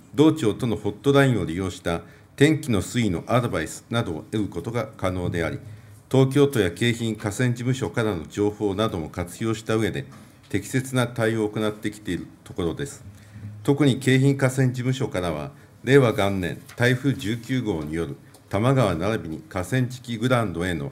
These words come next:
大規模な被害があったことから、多摩川流域連携会議の場や、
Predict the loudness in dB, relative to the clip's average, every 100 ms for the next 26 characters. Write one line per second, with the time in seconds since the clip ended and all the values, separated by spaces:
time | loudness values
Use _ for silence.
0 | -2 2 2 2 2 2 2 -2 -2 -2
1 | -2 -8 -8 -10 -10 -10 -8 -8 -10 -16
2 | -20 -20 -20 -20 -18 -20 -4 0 2 2
3 | 2 0 -4 0 0 0 -4 -8 -8 -6
4 | 0 2 2 0 -2 2 2 2 -2 -6
5 | -6 -8 -8